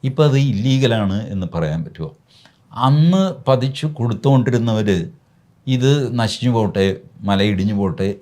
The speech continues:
എന്ന് വിചാരിച്ചാണ് ചെയ്തത്. അതുമല്ല, അന്ന് നമുക്ക് കടുത്ത ഭക്ഷ്യക്ഷാമം, ആ,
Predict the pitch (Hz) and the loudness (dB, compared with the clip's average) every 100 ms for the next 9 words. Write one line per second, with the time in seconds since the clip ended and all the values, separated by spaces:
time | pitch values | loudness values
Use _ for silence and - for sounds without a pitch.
0 | 104 101 123 113 101 85 - 90 82 82 | -2 2 4 4 4 2 -2 -4 -2 -4
1 | - 78 76 80 85 92 90 101 101 127 | -6 -8 -6 -8 -10 -8 -6 -2 -2 -2
2 | - _ _ _ _ _ - - _ _ | -10 _ _ _ _ _ -20 -20 _ _
3 | 110 139 160 165 147 151 135 147 120 107 | -2 0 2 2 2 0 0 2 0 -2
4 | - 98 - 87 80 113 - _ _ _ | -6 -10 -6 -4 -4 -6 -10 _ _ _
5 | _ _ _ - | _ _ _ -6